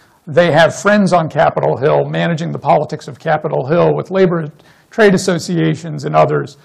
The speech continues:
um, and then finally managing their personal communications.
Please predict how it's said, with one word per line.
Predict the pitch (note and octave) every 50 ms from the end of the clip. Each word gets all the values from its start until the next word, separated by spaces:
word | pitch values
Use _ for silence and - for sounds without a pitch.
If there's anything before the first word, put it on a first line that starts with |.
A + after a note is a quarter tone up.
| _ _ _ _ _ _ - -
um, | G3+ D#3+ D#3 D#3 D3+ D#3 F#3 -
and | G3 E3+
then | F#3 F#3
finally | F3+ - - G#3+ A3 G#3+ G#3 G3 F3+
managing | E3 E3 F#3 G3+ G3+ G3+ F#3+ C#3 E3+ F3+ E3
their | E3 E3 D3
personal | - - - G3+ G3 - - G3 E3 D#3 D3
communications. | C#3 - - D#3+ D3 D3+ C#3+ C3+ - - - D3+ - - - D#3+ D#3+ - - _